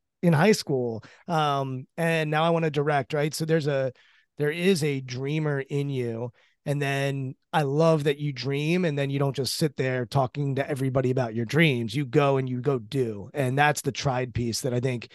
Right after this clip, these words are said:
you're talking about. But I wouldn't minimize the dreaming, 'cause a lot of people are afraid to dream, number one, and then a lot of people are afraid to try their dream. And so that to me is inspiring, and that's why I wanted to have you on the podcast.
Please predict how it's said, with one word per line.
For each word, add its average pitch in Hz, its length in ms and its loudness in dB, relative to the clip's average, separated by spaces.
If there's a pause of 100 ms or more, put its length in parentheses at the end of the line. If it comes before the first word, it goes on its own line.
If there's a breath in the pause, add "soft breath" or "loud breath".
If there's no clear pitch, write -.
(340 soft breath)
you're 143 140 2
talking 139 400 4
about. 151 340 6 (380 soft breath)
But 156 100 6
I 156 60 8
wouldn't 175 260 8
minimize 143 460 4
the 143 80 -4
dreaming, 123 640 -4
'cause 135 360 2
a 143 60 0
lot 143 180 4
of 156 60 6
people 160 220 6
are 143 80 6
afraid 143 340 0
to 143 80 -2
dream, 175 480 0
number 147 180 0
one, 160 360 0
and 143 120 -6
then 143 80 -2
a 139 60 -4
lot 135 160 -2
of 127 60 -4
people 143 240 0
are 131 100 0
afraid 131 480 -2
to 127 100 -6
try 131 460 0
their 120 160 -2
dream. 107 360 -4 (320 soft breath)
And 143 140 -2
so 131 520 2 (240 soft breath)
that 180 220 4
to 160 100 2
me 151 180 0
is 120 140 -2
inspiring, 143 720 0
and 127 200 -6
that's 143 220 -2
why 143 160 4
I 135 40 2
wanted 135 200 0
to 131 80 0
have 127 160 -2
you 131 80 0
on 123 60 -4
the 120 80 -6
podcast. 120 640 -2